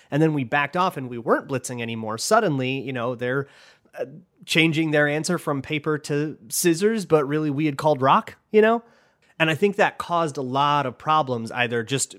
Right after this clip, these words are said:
checkdowns that then got tackled for not enough yards, or, um, just straight up panicky kinda bad throws, or it just gummed things up enough where it gave Danielle Hunter time to get there for a sack on one of them.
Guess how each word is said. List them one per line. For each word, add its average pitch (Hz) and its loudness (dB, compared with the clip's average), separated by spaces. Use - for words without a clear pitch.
checkdowns 151 0
that 127 -4
then 120 -4
got 110 -4
tackled 175 -4
for 131 -4
not 107 -6
enough 101 -14
yards, 185 0
or, 123 4
um, 107 -6
just 110 -10
straight 139 2
up 135 2
panicky 143 -2
kinda 135 -2
bad 120 -2
throws, 170 2
or 117 -6
it 107 -8
just - -10
gummed 135 2
things 143 -4
up 135 -2
enough 151 -6
where 123 -6
it 117 -12
gave 127 -4
Danielle 113 -10
Hunter 156 -4
time 127 -10
to 107 -10
get 135 -6
there 143 -8
for 92 -16
a 95 -16
sack 139 -4
on 151 -4
one 147 -4
of 143 -4
them. 147 -6